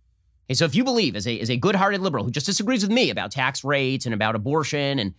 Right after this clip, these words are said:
and about key issues, right? We can have those key disagreements. But if you agree with me about individual rights, like freedom of speech and the ability to s-, disseminate information and have discussions with people across the other side of the aisle, then you're gonna have to make a decision. Do you wish to move along with the woke left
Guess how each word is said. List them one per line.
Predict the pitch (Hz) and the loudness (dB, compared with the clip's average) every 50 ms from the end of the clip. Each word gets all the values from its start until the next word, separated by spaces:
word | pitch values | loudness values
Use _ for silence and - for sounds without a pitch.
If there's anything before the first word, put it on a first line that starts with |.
| _ _ _ _ - | _ _ _ _ -2
and | 131 | 2
about | 139 151 147 - - _ _ - 143 - | 2 2 2 0 -4 _ _ -18 -14 -6
key | - - 277 302 285 | -2 0 2 2 2
issues, | 302 247 - 139 98 156 | 2 2 0 0 2 0
right? | 170 196 | 0 0
We | 208 | 0
can | - 190 | 0 0
have | 190 214 240 220 | 0 0 0 -2
those | 214 - | -4 -4
key | - 208 | -4 -2
disagreements. | 208 196 151 180 175 196 202 143 80 60 - - _ _ _ _ _ _ | -2 0 0 0 0 0 0 0 -2 -4 -8 -16 _ _ _ _ _ _
But | - 165 | -2 0
if | 135 | 2
you | 196 | 2
agree | 214 175 185 262 311 | 4 4 4 4 2
with | 262 151 | 2 0
me | 135 120 | 0 0
about | 98 110 120 127 | 0 0 2 2
individual | 143 156 156 170 139 151 143 | 0 0 0 0 0 0 0
rights, | 127 131 147 170 - - - _ _ _ _ _ _ _ | 0 0 -2 -2 -6 -12 -14 _ _ _ _ _ _ _
like | - 131 127 | -4 -4 -2
freedom | - - 165 170 170 | 0 0 2 2 2
of | 151 117 | 0 0
speech | - - 170 175 175 - | -2 -2 -2 -2 -4 -4
and | - 90 85 - _ _ _ - | -6 -8 -8 -10 _ _ _ -4
the | 131 | -2
ability | 127 113 165 165 175 180 165 156 | 0 2 2 2 2 2 0 0
to | - 156 | -2 -2
s-, | 127 | -4
disseminate | 107 - - 139 - - 156 156 156 147 139 143 | -4 -4 -4 -2 0 0 2 2 0 0 0 -2
information | 147 139 147 131 123 135 135 - - 156 151 | -2 -2 0 0 0 0 0 -2 -2 -2 -2
and | 131 104 101 | -2 -2 -2
have | 131 127 123 | -4 -4 -4
discussions | 117 117 - - 117 117 - - 156 147 135 | -4 -6 -6 -4 -4 -6 -2 -2 0 0 0
with | 120 117 | -2 -2
people | 107 139 135 135 123 | -4 -4 -4 -4 -4
across | 117 - 131 123 117 | -4 -2 -4 -4 -2
the | - 135 | -2 -2
other | 127 135 | -2 -2
side | 127 - 139 131 | -2 0 -2 -2
of | 127 107 | -2 -2
the | 113 95 | -4 -2
aisle, | 92 110 131 156 165 - _ _ _ _ _ _ _ _ _ _ _ _ - | -2 -2 -2 -2 -4 -8 _ _ _ _ _ _ _ _ _ _ _ _ -2
then | 127 131 135 135 - | 0 0 0 0 0
you're | 156 185 | 0 2
gonna | 202 254 | 2 2
have | 262 202 | 2 2
to | 220 | 0
make | 220 233 220 | 0 0 0
a | 196 | -2
decision. | 160 - 208 190 127 90 - - - _ _ | -2 -2 -2 -2 -2 -4 -8 -12 -18 _ _
Do | - | 0
you | 175 185 | 2 4
wish | 185 226 247 - - | 4 4 2 2 0
to | - 190 | 0 2
move | 196 175 185 208 196 | 2 2 2 2 0
along | 196 - 151 143 127 131 135 143 160 170 185 170 - _ _ _ _ | 0 0 0 0 2 2 2 2 0 -2 -4 -8 -12 _ _ _ _
with | 120 165 190 185 | 0 0 0 0
the | - 165 143 127 - - 101 | 0 -2 -2 -2 -4 -8 -2
woke | 98 139 151 180 175 - - _ _ _ _ | 2 2 2 2 2 -4 -12 _ _ _ _
left | 120 143 160 190 - - _ | 0 2 2 2 0 -6 _